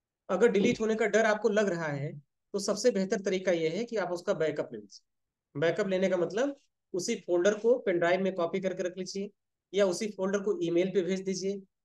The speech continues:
या उसी folder को WhatsApp पे भेज दीजिए, या उसी folder को Google Drive पे upload कर दीजिए। कहीं पर भी upload करके रख देंगे, तो अगर in case आपका कम-, folder कोई delete भी कर देता है, तो आपको कोई दिक्कत नहीं होगी और आपका जो है ये बन के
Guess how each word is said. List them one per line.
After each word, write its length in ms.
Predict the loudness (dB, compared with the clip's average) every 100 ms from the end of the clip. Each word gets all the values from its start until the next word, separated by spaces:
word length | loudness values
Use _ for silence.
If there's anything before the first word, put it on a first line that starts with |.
| -2
या 80 | -2
उसी 200 | 0 -2
folder 280 | 0 0
को 120 | 0 2
WhatsApp 360 | 0 0 -2
पे 60 | -2
भेज 180 | -2 -2
दीजिए, 360 | -4 -4 -6 -8 _ _
या 120 | 0 2
उसी 200 | 2 -2
folder 280 | -2 -2
को 120 | 0 0
Google 280 | 2 2
Drive 240 | 4 2 2
पे 60 |
upload 280 | -2 -4 -8
कर 140 | -10 _
दीजिए। 300 | _ _ _ _ _ _ _ _ _ 0
कहीं 180 | 4 4
पर 100 | 4
भी 100 | 2
upload 300 | 2 2 2
करके 220 | 2 2
रख 180 | 2 2
देंगे, 400 | 2 2 2 2
तो 360 | 0 -6 -4 0
अगर 180 | 4
in 120 | 4 4
case 180 | 2 2
आपका 220 | 0 0
कम-, 240 | -2 -2 -4
folder 320 | -2 0 0
कोई 140 | 0 0
delete 300 | 2 2 2
भी 100 | 2
कर 160 | 2
देता 280 | 0 0 -2
है, 280 | 0 0 -2 -4 _ _ -4
तो 60 |
आपको 240 | -2 -2 -4
कोई 160 | -4
दिक्कत 380 | -2 -2 -2 -2 -6 _ -4
नहीं 260 | 0 2
होगी 460 | 2 0 -4 -6 -8 _ -4
और 120 | 0
आपका 260 | 0 0 0
जो 140 | 2
है 120 | 0
ये 120 | 0 -2
बन 180 | -2
के 180 | -2 -4